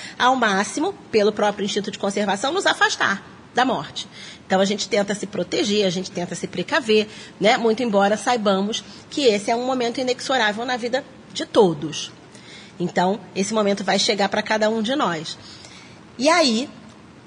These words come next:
a nossa relação aqui encarnados ainda não é tão boa, mas os espíritos nos deixam claro, então,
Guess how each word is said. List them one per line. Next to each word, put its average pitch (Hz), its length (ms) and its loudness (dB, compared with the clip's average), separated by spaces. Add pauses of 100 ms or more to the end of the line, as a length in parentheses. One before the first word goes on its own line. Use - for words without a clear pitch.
(140)
a 240 100 0
nossa 240 280 2
relação 247 680 4
aqui 226 240 -2
encarnados 208 800 -2
ainda 269 340 2
não 285 120 2
é 277 80 0
tão 339 180 -2
boa, 226 320 4 (420)
mas 214 160 0
os 240 140 -4
espíritos 240 420 -4
nos 240 160 -4
deixam 247 300 2
claro, 220 420 2
então, 233 420 2